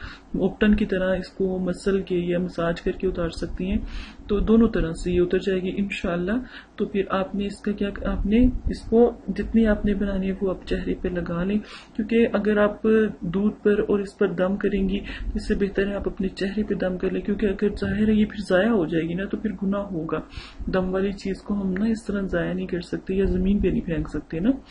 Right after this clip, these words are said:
تو آپ کوشش کریں کہ کرنے سے پہلے اپنے چہرے کے اوپر نا یا اللہ یا مصور کا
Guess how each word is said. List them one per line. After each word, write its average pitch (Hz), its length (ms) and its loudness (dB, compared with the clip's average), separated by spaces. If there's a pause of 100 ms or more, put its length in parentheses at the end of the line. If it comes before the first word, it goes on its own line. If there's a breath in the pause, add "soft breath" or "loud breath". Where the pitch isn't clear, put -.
(380 loud breath)
تو 175 100 2
آپ 202 200 2
کوشش 208 320 0
کریں 190 280 2
کہ 202 120 4
کرنے 190 340 2
سے 202 120 0
پہلے 170 260 0
اپنے 175 200 -2
چہرے 175 340 -2
کے 170 120 -2
اوپر 165 180 -6
نا 170 140 0
یا 175 160 -2
اللہ 175 260 -2
یا 175 60 -2
مصور 185 600 0
کا 190 140 -2